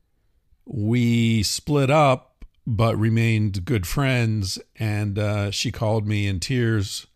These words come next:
a couple of months after we had split up and, um, told me that she was pregnant, and she had got pregnant with a guy that she'd only seen once, and they weren't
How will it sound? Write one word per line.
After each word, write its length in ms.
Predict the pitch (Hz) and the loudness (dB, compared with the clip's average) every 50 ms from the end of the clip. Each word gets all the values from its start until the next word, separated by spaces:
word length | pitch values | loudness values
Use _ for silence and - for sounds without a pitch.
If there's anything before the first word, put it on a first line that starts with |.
| _ _ _ _ _ _ _ _ _ _ _ _ _ _ - | _ _ _ _ _ _ _ _ _ _ _ _ _ _ -4
a 40 | |
couple 240 | - 180 151 - 135 | -4 -4 0 2 2
of 60 | 117 | 2
months 480 | 110 107 107 110 104 92 - - - - - | 2 2 2 0 0 -2 -4 -6 -6 -8 -6
after 440 | - 101 104 98 - - 117 98 98 | -4 -4 -2 -4 -4 -4 -2 -2 0
we 140 | 95 98 | 0 -2
had 120 | 92 85 - | -2 -4 -6
split 280 | - - 98 95 95 | -6 -4 -2 -2 0
up 300 | 98 98 98 101 113 - - - | 0 0 0 -2 -4 -8 -14 -8
and, 520 | - 98 92 92 92 90 87 90 104 - - - _ _ _ _ _ | -6 -4 -4 -4 -4 -6 -6 -8 -10 -14 -18 -20 _ _ _ _ _
um, 540 | - 101 92 90 87 87 87 82 87 131 185 - _ _ _ _ _ _ _ _ _ _ _ _ _ _ _ _ _ | -6 -4 -4 -4 -4 -4 -6 -6 -8 -10 -14 -18 _ _ _ _ _ _ _ _ _ _ _ _ _ _ _ _ _
told 260 | - - 117 104 98 | -4 -2 0 0 0
me 120 | 107 104 98 | 0 0 0
that 280 | 92 98 92 98 - - _ _ _ - | 0 0 0 -2 -2 -6 _ _ _ -10
she 180 | - - 92 | -6 -4 -2
was 140 | 87 87 - | -2 -2 -4
pregnant, 520 | - - 135 135 131 123 120 113 117 120 | -4 -2 0 0 0 2 0 0 0 -2
and 160 | - 92 90 - | -2 -4 -4 -4
she 140 | - 104 | -4 -4
had 80 | 98 90 | -4 -4
got 220 | 92 95 95 - | -4 -4 -6 -4
pregnant 320 | - - 104 98 95 98 92 | -6 -6 -4 -4 -4 -4 -4
with 140 | 87 90 95 | -4 -4 -4
a 40 | |
guy 300 | 87 95 101 87 87 92 | -4 -4 -2 0 0 0
that 200 | 90 85 85 85 | -2 -4 -6 -8
she'd 200 | - - 117 92 | -8 -8 -6 -4
only 240 | 98 90 90 85 82 | -4 -2 -2 -2 -2
seen 340 | 82 - - 92 90 87 85 | -4 -4 -4 -2 -2 0 0
once, 460 | 85 90 90 92 85 82 - - - - | 0 0 0 0 0 -2 -4 -10 -10 -8
and 340 | - 85 82 82 80 92 - - | -8 -8 -8 -8 -10 -12 -12 -12
they 260 | 101 98 95 92 85 | -12 -8 -6 -6 -6
weren't 380 | 82 85 87 90 90 - - | -4 -4 -4 -6 -6 -8 -10